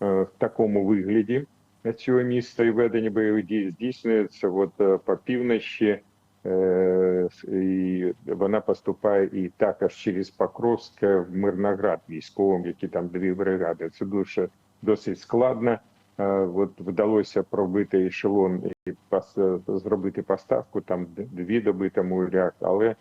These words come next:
ситуація досить складна. Відносно різних, м, варіантів дій на подальше, якби ак-, а відкрита, і це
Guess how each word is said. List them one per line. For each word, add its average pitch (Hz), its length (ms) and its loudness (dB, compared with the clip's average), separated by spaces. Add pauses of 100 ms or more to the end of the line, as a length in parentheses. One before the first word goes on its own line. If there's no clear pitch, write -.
(320)
ситуація 101 600 -2
досить 98 400 -2
складна. 90 580 -2 (580)
Відносно 131 720 0
різних, 120 460 0 (120)
м, 110 580 -6
варіантів 107 840 0
дій 139 240 -2
на 113 120 0
подальше, 95 760 0 (300)
якби 107 400 2
ак-, - 300 -4
а 107 120 0
відкрита, 107 800 0
і 95 220 -4
це 95 340 2